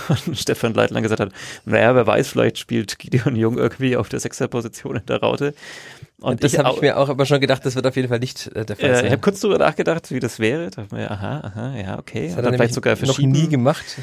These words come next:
Speaker 2: <laughs>
Speaker 1: Ja, aber, ähm, hätte wahrscheinlich auch zu noch mehr Verwirrung geführt. Und, ähm, ja, äh, was würdest du jetzt sagen? Abschaffen? Die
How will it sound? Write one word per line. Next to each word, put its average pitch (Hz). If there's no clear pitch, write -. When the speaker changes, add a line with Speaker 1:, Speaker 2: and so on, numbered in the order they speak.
Speaker 2:
<laughs> -
Speaker 1:
Ja, 117
aber, 107
ähm, 101
hätte 98
wahrscheinlich 95
auch 98
zu -
noch 101
mehr 98
Verwirrung 101
geführt. -
Und, 107
ähm, 107
ja, 120
äh, -
was 120
würdest 147
du 160
jetzt 156
sagen? 135
Abschaffen? -
Die 135